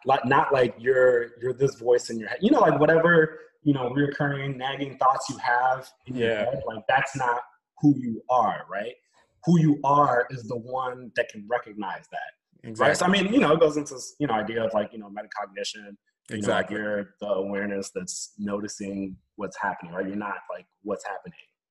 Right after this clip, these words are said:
Speaker 1: Or,
Speaker 2: Yeah.
Speaker 1: and I, I, probably not the best way to say it, but just, just kind of some deeper stuff, you know, if people are really interested, um, you know, they can dive into the, the, um,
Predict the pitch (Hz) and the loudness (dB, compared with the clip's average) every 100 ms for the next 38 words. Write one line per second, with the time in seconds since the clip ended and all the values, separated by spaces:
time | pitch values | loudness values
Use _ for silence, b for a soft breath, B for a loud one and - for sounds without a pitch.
0 | _ - 101 135 139 143 151 156 - 147 | _ -2 0 2 2 2 2 2 -2 -4
1 | 147 - - 170 156 131 127 113 98 92 | -6 -8 0 0 2 0 -2 -2 -4 -6
2 | 87 - 175 - _ b b 339 - - | -2 2 2 0 _ b b 4 4 0
3 | 226 185 160 156 165 156 - 127 131 131 | 2 2 4 4 4 4 6 4 4 0
4 | 117 - 143 127 123 120 113 - 120 110 | -2 -2 2 4 4 2 -4 -4 -2 -2
5 | 101 101 98 95 _ _ _ - 107 104 | -4 -8 -6 -8 _ _ _ -4 0 0
6 | 107 101 101 101 101 98 95 95 92 92 | 0 0 0 -2 -6 -6 -10 -12 -12 -14
7 | _ - 90 87 90 87 | _ -14 -12 -12 -12 -12